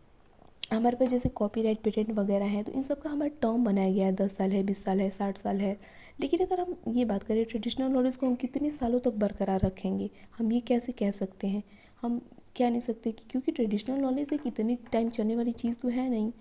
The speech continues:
हम बात कर रहे हैं कि हल्दी हमारे फ़ायदा करती है, चोट पीट ठीक कर देती है, हल्दी वाला दूध हमें,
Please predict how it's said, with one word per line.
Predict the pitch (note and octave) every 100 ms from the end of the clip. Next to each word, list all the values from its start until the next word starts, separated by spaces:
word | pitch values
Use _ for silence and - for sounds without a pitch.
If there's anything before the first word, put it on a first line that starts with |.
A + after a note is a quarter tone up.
| - -
हम | G#3+
बात | G#3 A3 -
कर | A3+
रहे | G#3+
हैं | A#3
कि | B3+ C4 B3+ G#3
हल्दी | G#3 G#3 A3+
हमारे | A3 A3
फ़ायदा | A3+ G#3+ G#3+
करती | G#3 F#3+ G3+
है, |
चोट | - A3 G#3+
पीट | G#3+ -
ठीक | G#3+
कर | G3+
देती | G3 F#3+ G3 G3
है, | G#3
हल्दी | G#3 G#3+
वाला | G#3
दूध | G#3 A3
हमें, | A3 G#3+